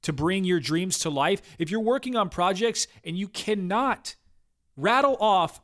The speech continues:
the reasons that these projects are going to help you bring your dreams to life,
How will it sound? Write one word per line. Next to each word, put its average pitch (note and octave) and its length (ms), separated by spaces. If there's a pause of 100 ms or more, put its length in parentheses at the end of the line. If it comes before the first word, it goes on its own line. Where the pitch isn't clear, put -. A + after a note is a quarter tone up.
(100)
the D#3 160
reasons E3 880 (1200)
that D#3 120
these A#3 200
projects A3 460
are G#3 60
going G3 240
to G3 160
help F#3+ 320
you G3+ 140
bring G3+ 320
your G3+ 200
dreams F3 460
to F3 120
life, D3+ 520